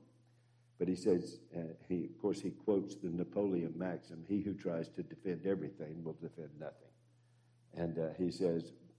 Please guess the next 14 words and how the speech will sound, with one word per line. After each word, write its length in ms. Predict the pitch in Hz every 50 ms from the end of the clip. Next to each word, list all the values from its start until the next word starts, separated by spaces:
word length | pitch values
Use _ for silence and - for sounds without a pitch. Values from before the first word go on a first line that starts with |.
| _ -
"Let 400 | 90 85 87 101 110 - - 98
me 160 | 107 113 110
go, 600 | - 110 101 113 131 123 98 85 85 95 107 - -
and 160 | 87 90 87
they 160 | 95 101 98
will 180 | 98 92 98 90
follow 460 | - - - 117 113 110 85 76 - -
me." 80 | 71 - - - - - _ _ _ _ _ _ _ _ _ _ _ _ _ _ _ _ _ -
And 80 | 87 90
then 100 | 120 151
he 80 | 156 143
presented 540 | - 143 120 - - 117 113 104 101 90
his 180 | 90 92 85 -
plan. 340 | - - - 92 82 73